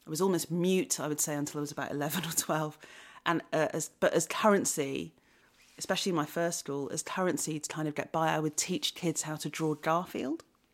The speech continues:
and I'd be, or, or, or do their names in bubble writing, and so that would kind of get me off the hook.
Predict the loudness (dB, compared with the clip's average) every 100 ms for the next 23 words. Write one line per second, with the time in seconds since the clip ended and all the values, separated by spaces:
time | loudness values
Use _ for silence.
0 | _ _ _ _ -6 0 0 2 4 6
1 | 6 4 2 2 4 4 6 4 6 6
2 | 4 2 0 2 2 0 -4 -8 -8 -8
3 | -8 -8 -14 -20 -20 -20 -10 -6 -4 -4
4 | -6 -6 -8 -8 -8 -8 -6 -8 -8 -10
5 | -6 -6